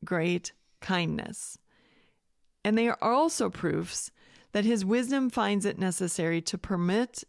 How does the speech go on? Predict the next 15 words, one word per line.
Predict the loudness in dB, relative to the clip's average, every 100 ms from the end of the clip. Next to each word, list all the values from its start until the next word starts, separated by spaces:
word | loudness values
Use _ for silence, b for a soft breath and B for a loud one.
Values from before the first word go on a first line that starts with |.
| -6
an | -4
increase | -2 0 0 0 -2 0
of | -2
the | 0
affliction, | -2 -2 -6 -6 -8 -6 -6 -8 B B B B B B _
that | 0
his | 2 2
goodness | 2 4 4 2
may | 2 2
be | 2
more | 2 4 4 4 2
conspicuous | -2 -2 -2 -4 -4 -4 -4 -6 -10 -6
in | -2
its | -2 -2
removal." | -4 -2 -2 -4 -6 -12 -12